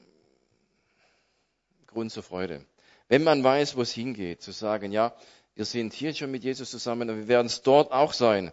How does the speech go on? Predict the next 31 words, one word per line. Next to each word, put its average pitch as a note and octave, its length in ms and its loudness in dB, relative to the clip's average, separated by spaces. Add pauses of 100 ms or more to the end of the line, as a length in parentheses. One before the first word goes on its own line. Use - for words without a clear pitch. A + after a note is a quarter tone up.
(580)
Der F2 100 0
Auferstandene, A#2+ 840 0
den A#2 220 -2
werden A#2+ 160 2
wir A2 80 0
dort A2+ 240 -2
von - 180 -8
Angesicht G#2+ 640 -8
zu G2 160 -10
Angesicht G2+ 560 -8
sehen. G2 300 -8
Gleichzeitig C#3 640 -2 (760)
fand F#2 180 -10
ich F#2 60 -14
so - 100 -14
gut - 140 -18
bei - 80 -6
dieser F2 260 -12
Treppe - 380 -4
irgendwie, F#2 560 -8 (240)
man G2+ 80 -8
hat A2 80 -4
ja B2+ 80 -2
so A#2+ 140 -6
den A2+ 120 -6
Eindruck, A#2+ 320 -8
die A#2 100 -10
führt - 260 -12
in A2 80 -8
den F#2+ 140 -8
Himmel C3+ 540 -12